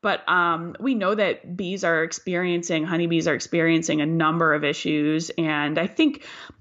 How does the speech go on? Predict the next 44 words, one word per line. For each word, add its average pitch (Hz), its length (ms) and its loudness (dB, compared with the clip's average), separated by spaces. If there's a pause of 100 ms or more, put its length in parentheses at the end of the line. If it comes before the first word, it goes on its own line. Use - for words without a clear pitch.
I - 20 -2
saw 277 200 2
some 233 200 0
article 175 400 -2
in 165 80 -4
N 160 240 -6
P 165 220 -6
R, 165 480 2 (320)
um, 160 240 0
or, 147 80 2 (160)
or 147 360 -2 (220)
that - 320 -4
said 220 260 -2
something 233 300 2
to 269 100 0
the 208 140 2
effect 180 380 -4
of 170 180 2
about, 170 380 0 (500)
fo-, 185 180 -8 (160)
I - 60 -10
think 214 220 -2
forty 220 340 4
percent 214 640 -2
or 175 80 2
maybe 196 260 2
up 165 120 0
to 160 80 -6
sixty 190 420 -2
percent 196 460 0
of 175 120 0
all 185 140 4
beehives 196 640 0
in 202 80 4
New 180 100 2
Hampshire 208 760 2 (300)
didn't 190 260 2
make 180 200 2
it - 100 0
through 196 140 2
the 180 80 4
winter 185 340 0
last 240 360 0
year. 254 440 2